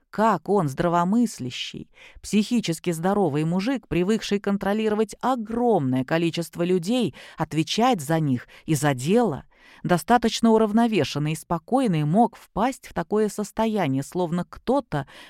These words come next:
мозг ему подменил, словно это и не он был, а кто-то другой в его теле. Что такое с ним произошло? Какая наркомания психическая? Сейчас и вспоминать о том времени не хочется,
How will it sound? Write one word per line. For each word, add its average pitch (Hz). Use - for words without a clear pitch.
мозг 220
ему 156
подменил, 156
словно 202
это 233
и 240
не 247
он 233
был, 214
а 165
кто-то 240
другой 220
в 135
его 175
теле. 165
Что -
такое 156
с -
ним 131
произошло? 131
Какая 196
наркомания 170
психическая? -
Сейчас 160
и 160
вспоминать 170
о 135
том 143
времени 139
не 151
хочется, 165